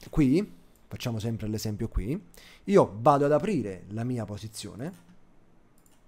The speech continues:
short, a questo punto metto solo il mio stop loss qui, non metto, eh, il take profit, ok? Quindi lascio correre se il, il prezzo va a mio favore,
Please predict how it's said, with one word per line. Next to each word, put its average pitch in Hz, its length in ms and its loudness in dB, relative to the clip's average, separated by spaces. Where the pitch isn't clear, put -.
short, 170 580 -6
a - 60 -12
questo 127 280 -6
punto 110 380 -6
metto 175 460 0
solo 165 340 0
il 113 60 -4
mio 127 160 -4
stop - 360 -6
loss 113 360 -6
qui, 110 400 -10
non 143 180 -2
metto, 113 480 -4
eh, 101 480 -6
il 104 320 -6
take 143 240 0
profit, 135 600 -6
ok? 117 280 -4
Quindi 131 240 0
lascio 123 360 -2
correre 101 480 -2
se 117 140 -10
il, 107 500 -8
il 113 100 -10
prezzo 156 320 -2
va 104 80 -6
a 104 40 -6
mio 127 180 -2
favore, 131 520 -4